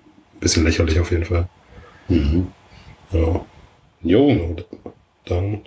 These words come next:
Speaker 1: ich glaub, das haben wir beide beendet, ne?
Speaker 2: Ja, als nächstes kommt, äh, Where Monsters Lie, waren
Speaker 1: Mhm.
Speaker 2: vier Hefte, ne, wenn ich mich richtig
Speaker 1: Genau.
Speaker 2: erinnere. Äh, ja, ich
Speaker 1: Also
Speaker 2: mach du erst mal.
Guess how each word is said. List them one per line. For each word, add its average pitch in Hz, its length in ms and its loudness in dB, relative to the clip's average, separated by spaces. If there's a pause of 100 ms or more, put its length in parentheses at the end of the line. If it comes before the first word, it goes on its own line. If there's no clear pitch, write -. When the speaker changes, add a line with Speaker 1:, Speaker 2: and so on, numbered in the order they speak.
Speaker 1:
ich - 80 -20
glaub, 95 140 -8
das - 100 -2
haben 113 80 4
wir 101 80 2
beide 90 220 0
beendet, 85 320 -4
ne? 110 240 -4 (760)
Speaker 2:
Ja, 101 420 -2
als 107 280 -2
nächstes 117 340 2
kommt, 117 340 4
äh, 101 320 2
Where 107 200 4
Monsters 104 500 0
Lie, 110 520 2 (500)
waren 107 480 -2
Speaker 1:
Mhm. 104 140 -4
Speaker 2:
vier 120 180 4
Hefte, 87 300 -2
ne, 101 200 0
wenn 101 80 2
ich 95 100 -2
mich 95 120 -4
richtig 104 260 -4
Speaker 1:
Genau. 110 380 2 (1400)
Speaker 2:
erinnere. 113 540 4 (720)
Äh, 90 40 -2
ja, 85 360 2 (600)
ich - 220 -2 (140)
Speaker 1:
Also 90 340 -2 (680)
Speaker 2:
mach 117 220 2
du 107 160 4
erst - 160 -2
mal. 78 140 -10